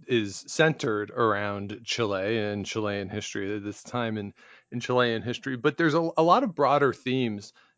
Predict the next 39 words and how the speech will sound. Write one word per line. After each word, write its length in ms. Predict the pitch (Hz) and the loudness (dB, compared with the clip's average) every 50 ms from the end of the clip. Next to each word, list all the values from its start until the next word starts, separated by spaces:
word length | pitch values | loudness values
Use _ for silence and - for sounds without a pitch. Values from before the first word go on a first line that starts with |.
| _ _ | _ _
involved 560 | - 131 127 110 123 123 127 123 123 117 - - - | -2 -2 0 4 4 6 8 8 6 4 0 -4 -4
in 160 | 127 117 117 | -2 -2 0
the 80 | 110 | -2
book, 380 | 101 - - 113 110 107 101 - _ _ _ - 127 | -4 -4 -2 0 0 0 -2 -4 _ _ _ -8 -6
uh, 40 | 117 | -4
is 400 | 107 107 107 110 113 117 110 107 | -4 -4 -4 -6 -8 -8 -8 -6
not, 240 | 127 123 123 127 | -4 -4 -4 -2
not 220 | 127 135 135 127 110 | 2 2 2 2 2
least 220 | 127 131 123 - | -2 -2 -2 -4
of 80 | 127 113 | -4 -2
which 180 | 117 107 - | -2 -2 -2
is, 160 | 120 113 101 113 | -2 -4 -4 -6
of 100 | 113 - | -10 -2
course, 240 | - 127 117 - | -2 -2 -2 0
the 100 | - 113 | -4 -4
relationship 600 | 110 110 107 110 107 - - 117 107 - 113 - | -4 -2 -2 -2 -4 -2 -4 -6 -6 -6 -8 -8
between 300 | - - - - 117 107 | -8 -12 -6 -4 -2 -2
the 40 | 107 | -4
two 320 | 101 - - 113 110 104 - - _ - _ _ _ - | -6 -4 -2 -2 -2 -2 -4 -8 _ -20 _ _ _ -6
principal 320 | 143 123 - - - 120 | -6 -6 -6 -6 -8 -8
characters 540 | - - 131 127 127 123 - 123 120 107 - | -2 2 4 6 6 4 2 -4 -6 -4 0
that, 300 | - 117 113 110 110 - - | 0 0 0 0 -2 -2 -4
that 120 | 120 - | -4 -4
you 140 | - 117 117 | -2 -4 -2
mentioned. 480 | 113 120 131 131 127 - 120 104 101 - _ - - _ _ _ _ | 0 0 0 -2 -2 -4 -6 -6 -6 -10 _ -20 -20 _ _ _ _
So 180 | 170 170 175 170 - | 2 2 2 2 2
I'm 100 | 170 170 | 0 4
wondering, 320 | 180 208 240 262 254 220 | 4 4 6 6 6 6
how 540 | 185 139 120 127 143 165 185 208 226 240 240 | 6 4 2 0 2 4 4 6 6 6 4
do 200 | 202 170 - 180 | 2 0 -2 -2
you, 220 | 175 160 160 165 160 | 0 4 6 6 6
as 140 | 147 120 | 6 6
the 100 | 117 135 | 2 0
writer, 420 | 123 120 135 127 131 139 135 123 113 | 0 6 6 8 10 10 8 8 6
as 100 | 107 - | 2 0
the 140 | 123 123 117 | -2 -2 0
author 360 | 107 131 139 117 - 139 120 | 0 0 0 0 0 0 0
of 80 | 113 | 2
this, 280 | 107 110 107 104 - - | 2 0 0 0 -2 -12